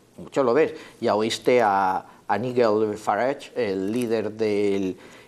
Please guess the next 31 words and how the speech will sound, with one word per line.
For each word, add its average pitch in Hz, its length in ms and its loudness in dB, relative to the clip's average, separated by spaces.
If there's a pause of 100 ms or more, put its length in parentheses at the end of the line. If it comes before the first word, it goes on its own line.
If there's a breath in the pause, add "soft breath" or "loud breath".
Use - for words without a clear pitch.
U 120 240 2
K 113 280 4
I 110 80 -2
P, 131 300 -2
del 98 300 -2
Partido 113 400 -2
Independentista, 110 960 0 (500 loud breath)
que 127 100 -4
ha 110 80 2
dicho 135 420 -2
que 127 100 -2
ha 113 60 0
ganado 120 440 2
la 117 140 -2
gente 104 500 -6
decente. 139 600 -4 (220)
¿Qué 117 160 0
es 131 120 -4
la 117 140 2
gente 110 340 -4
decente? 131 380 -2
Dice, 107 240 -6
la 90 100 -6
que - 120 -10
se 123 120 -4
han 113 100 -2
enfrentado 113 640 -2
a 113 40 0
banqueros 135 840 0
y 113 80 -2
especuladores. 101 920 0